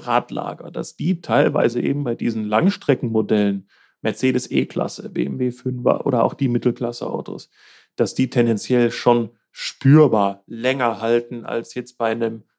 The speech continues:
normalen Kompaktwagen. Dann gibt es noch einzelne Fälle, wo durch eine Plattformstrategie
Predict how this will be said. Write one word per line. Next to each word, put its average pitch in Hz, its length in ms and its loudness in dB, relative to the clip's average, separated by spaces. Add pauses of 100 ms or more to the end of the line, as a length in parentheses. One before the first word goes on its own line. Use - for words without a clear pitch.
(140)
normalen 110 560 4
Kompaktwagen. - 880 -8 (400)
Dann 131 200 4
gibt 147 240 2
es 131 140 0
noch 135 220 2
einzelne 131 540 0
Fälle, 127 500 2 (260)
wo 117 720 4
durch 123 220 2
eine 117 100 0
Plattformstrategie 131 1300 0